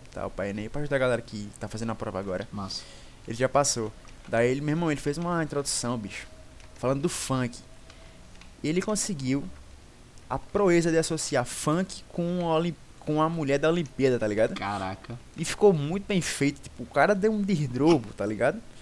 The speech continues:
Speaker 1: Deu um, um desvio, intele-, sei lá, um desvio da porra.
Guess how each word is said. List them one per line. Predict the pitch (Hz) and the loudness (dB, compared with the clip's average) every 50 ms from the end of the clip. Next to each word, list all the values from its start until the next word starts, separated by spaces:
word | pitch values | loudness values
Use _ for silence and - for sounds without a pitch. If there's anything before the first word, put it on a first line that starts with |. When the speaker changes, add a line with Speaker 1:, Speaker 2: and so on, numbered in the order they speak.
| - - - | -18 -8 -4
Speaker 1:
Deu | - 180 | -4 -4
um, | 208 220 214 202 190 180 151 - | -2 -2 -4 -4 -4 -6 -6 -6
um | 156 165 | -6 -4
desvio, | 160 170 185 165 131 - 110 107 120 147 175 170 135 117 | -2 0 2 2 2 2 0 0 0 0 0 0 0 -2
intele-, | 107 113 117 - 127 127 127 - - - - | -4 -2 -2 0 0 0 -2 -4 -10 -12 -6
sei | - 190 147 | -2 0 2
lá, | 127 123 120 | 4 4 4
um | 117 123 135 | 4 2 2
desvio | 151 156 123 117 131 139 | 2 2 2 2 0 2
da | 131 117 | 2 0
porra. | - - - 120 113 101 | 0 -2 -4 -4 -4 -4